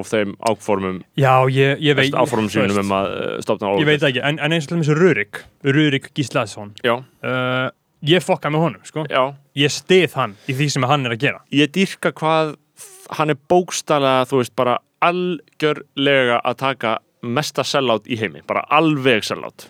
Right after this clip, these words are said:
Speaker 1: skilur.
Speaker 2: Eða, þú veist, e, e, sellout, ég meina,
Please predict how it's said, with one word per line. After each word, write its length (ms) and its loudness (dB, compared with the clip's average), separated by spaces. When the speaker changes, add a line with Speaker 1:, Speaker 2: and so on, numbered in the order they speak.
Speaker 1:
skilur. 260 -4
Speaker 2:
Eða, 80 0
þú 120 4
veist, 120 -8
e, 160 -6
e, 300 -12
sellout, 760 -4
ég 220 -12
meina, 240 0